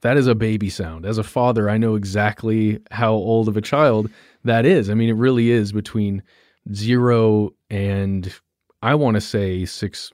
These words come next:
seven months, like, maximum. Um, that, that is, that is the sound of a baby that you're hearing. So it must be in nineteen fifty-one. Um, just the fact that he had access to this hardware, to this new technology that he was gonna bring home,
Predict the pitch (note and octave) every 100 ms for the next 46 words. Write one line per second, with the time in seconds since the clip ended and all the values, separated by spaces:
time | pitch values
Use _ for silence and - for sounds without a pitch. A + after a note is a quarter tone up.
0 | _ - F2 F2+ G2+ F#2+ - - E2 F#2+
1 | G2+ G#2 G2+ E2 E2+ _ _ _ _ _
2 | _ G#2 G2 F#2 F#2 - _ _ _ A2
3 | G#2+ A2+ A#2+ A2+ A2 A#2 A#2 G#2 - A2
4 | C#3 C3+ A2 - B2 A#2 A2+ G2+ F2+ F#2+
5 | F#2+ F#2 F2+ D#2+ F2 F2+ E2 _ _ _
6 | _ - A#2 B2 B2 B2+ E3+ - G2 F2
7 | F#2+ G2 F#2+ - F2+ - - - F2 E2
8 | A#2 _ _ _ _ _ F#2+ F#2 F2+ E2+
9 | _ _ _ _ _ _ _ F3+ - G3+
10 | D#3 D3+ B2+ C3+ B2+ G2+ A2+ - G#2+ F#2
11 | - - - G#2+ A2 - - G#2+ F#2+ E2+
12 | E2 - - _ _ - A2+ A#2+ B2+ A#2+
13 | B2+ C3+ B2+ G2+ G#2+ A2 G#2+ G#2 G2 G2
14 | G#2 G2 G#2+ G2+ A#2+ C3+ B2+ A#2 A#2 A2+
15 | G#2+